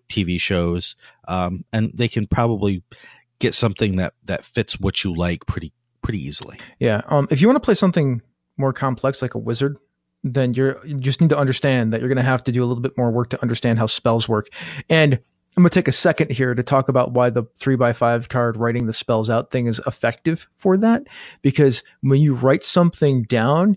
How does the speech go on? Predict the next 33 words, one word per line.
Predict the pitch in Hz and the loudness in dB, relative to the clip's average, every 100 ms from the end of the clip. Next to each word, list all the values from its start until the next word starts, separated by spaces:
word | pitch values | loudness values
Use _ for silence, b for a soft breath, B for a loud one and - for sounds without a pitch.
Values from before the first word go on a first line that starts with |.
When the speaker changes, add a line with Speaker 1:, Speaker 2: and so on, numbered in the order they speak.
| _ | _
Speaker 2:
you're | - 127 | -2 0
much | 120 151 - | 2 0 0
more | 160 156 147 | 2 4 4
liable | 117 135 139 139 | 2 2 2 2
to | 151 | 0
remember | 139 135 139 147 113 | 0 2 2 0 -2
it. | 95 - - | -6 -8 -12
Speaker 1:
Mm-hmm. | 82 127 b b | -12 -12 b b
Speaker 2:
So | - - 123 | -6 -2 0
that's | 131 151 - - | 2 0 -4 -10
one | 135 131 156 | -8 0 2
of | 139 | 2
the | 127 | 0
good | 143 131 | 0 2
reasons | 143 135 131 - | 0 2 0 -4
to | 120 | -10
do | 107 - 143 123 | -8 -4 -2 0
that. | 107 104 131 | -2 -4 -6
Like, | 123 123 | -8 -6
you | 117 | -2
write | 131 135 | 0 0
the | |
name | 143 147 143 | 2 2 2
of | |
the | 143 | 0
spell | - 233 | 2 4
down, | 160 143 139 | 6 4 4
you | 135 | 2
write | 147 147 | 0 -2
the | - | -4
spell | - 156 | 0 2
out | 147 - | 2 -2
completely. | 131 - 202 - 117 | -8 -2 0 0 -4